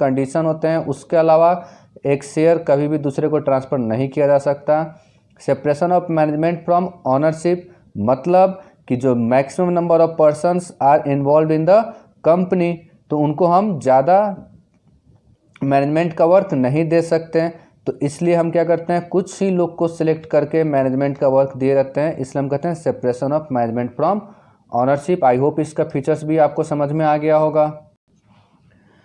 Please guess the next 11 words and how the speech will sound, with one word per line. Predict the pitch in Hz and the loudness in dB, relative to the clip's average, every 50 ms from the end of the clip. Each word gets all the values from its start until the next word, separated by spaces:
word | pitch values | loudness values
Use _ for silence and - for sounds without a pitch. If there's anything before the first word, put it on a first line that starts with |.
| _ _ _ _ _ _ - | _ _ _ _ _ _ -6
I | 110 113 | -4 0
hope | 123 139 160 165 - | 2 2 2 2 4
आपको | 185 175 175 - - 180 | 2 2 2 0 0 0
यहाँ | 165 147 147 151 147 | 0 2 0 0 0
तक | 160 165 160 165 | -2 -2 0 2
आपको | 156 147 151 - 160 | 0 0 0 -2 -6
समझ | 156 - 147 143 139 131 | -4 -2 -2 -2 -2 -2
में | 147 156 139 | 0 0 2
आ | 127 127 | 2 2
गया | 131 135 151 143 | 2 2 2 4
होगा। | 143 143 147 147 156 156 | 4 4 4 2 0 0